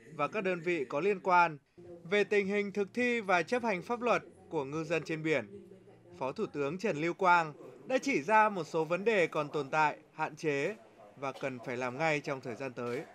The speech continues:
Trong đó, Phó Thủ tướng yêu cầu Cục Thủy sản, Bộ Nông nghiệp và Phát triển Nông thôn phối hợp với Bộ Thông tin và Truyền thông có các biện pháp về mặt kỹ thuật, giải quyết các vấn đề kết nối thông tin liên lạc,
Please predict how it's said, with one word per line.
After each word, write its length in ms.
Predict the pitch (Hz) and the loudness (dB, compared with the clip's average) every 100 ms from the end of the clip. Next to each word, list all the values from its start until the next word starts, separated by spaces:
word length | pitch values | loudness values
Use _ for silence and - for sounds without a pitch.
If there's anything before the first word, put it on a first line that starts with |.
| - - _ _ _ _ - - 131 - | -20 -20 _ _ _ _ -20 -20 -20 -10
Trong 180 | 147 131 | -8 -2
đó, 220 | 127 131 | 0 0
Phó 180 | - 143 | -2 -4
Thủ 160 | 202 | -4
tướng 220 | - 139 160 | -2 -2 0
yêu 160 | 180 | -2
cầu 400 | 143 160 135 117 - - - - | 0 2 2 -2 -10 -20 -18 -2
Cục 200 | 240 - | -2 2
Thủy 160 | 214 165 | 0 2
sản, 360 | 202 170 131 - - - | 6 6 4 -6 -18 0
Bộ 120 | 226 | 2
Nông 180 | 247 262 | 4 2
nghiệp 220 | 254 208 156 | 2 2 2
và 140 | 165 | 2
Phát 180 | 160 240 | 2 0
triển 160 | 180 147 | 0 -2
Nông 140 | 165 | -2
thôn 360 | 190 185 180 151 - - - | 2 4 4 0 -14 -20 -4
phối 140 | 220 254 | 0 4
hợp 280 | 262 - | 2 2
với 100 | 170 | -2
Bộ 160 | 196 208 | 0 0
Thông 200 | 190 180 | 0 -2
tin 280 | 196 185 175 | 4 4 4
và 140 | 147 | -2
Truyền 220 | 143 143 | -2 -6
thông 320 | 170 180 175 135 _ _ _ - | 0 0 0 -6 _ _ _ -12
có 120 | 135 139 | -6 -2
các 240 | 214 208 | 0 0
biện 260 | 190 160 156 | 0 -2 2
pháp 300 | 220 240 - | 2 2 0
về 120 | 151 | 0
mặt 160 | 143 - | 0 -2
kỹ 140 | 233 247 | -6 0
thuật, 240 | 247 175 - - - - | 2 2 -2 -20 -20 -10
giải 200 | 160 185 | 0 0
quyết 220 | 160 277 - | 4 2 2
các 160 | 269 208 | 0 0
vấn 180 | 196 | 0
đề 220 | 226 214 180 | 2 2 2
kết 240 | 240 220 | 0 0
nối 240 | 190 170 | 0 0
thông 200 | 185 226 | 0 -2
tin 180 | 196 180 | 0 2
liên 160 | 180 175 | 2 4
lạc, 240 | 160 147 | 6 4